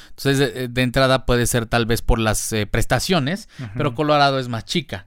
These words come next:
Speaker 1: Ram,
Speaker 2: Claro.
Speaker 1: T R X y, y, y Lobo Raptor son, eh, pickups grandes, entonces tal vez sea por capacidades nada más, pero bueno,
Speaker 2: Ujú.
Speaker 1: presentaron este paquete Colorado Extreme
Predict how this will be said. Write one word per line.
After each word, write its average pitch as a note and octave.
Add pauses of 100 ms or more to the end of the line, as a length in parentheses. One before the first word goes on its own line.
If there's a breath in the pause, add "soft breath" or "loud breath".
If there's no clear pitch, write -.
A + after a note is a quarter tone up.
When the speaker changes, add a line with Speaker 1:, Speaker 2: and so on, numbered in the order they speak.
(120)
Speaker 1:
Ram, B2
Speaker 2:
Claro. A#2
Speaker 1:
T B2
R B2
X B2
y, G#2+
y, G#2+ (180)
y A2+
Lobo A#2
Raptor B2+ (300 loud breath)
son, A#2
eh, G#2
pickups -
grandes, C3+
entonces A2 (300 loud breath)
tal B2+
vez A#2+
sea A#2
por -
capacidades G#2+
nada C3+
más, F#3
pero C3
bueno, B2
Speaker 2:
Ujú. A#2+
Speaker 1:
presentaron B2
este B2+
paquete C#3+
Colorado A2
Extreme A#2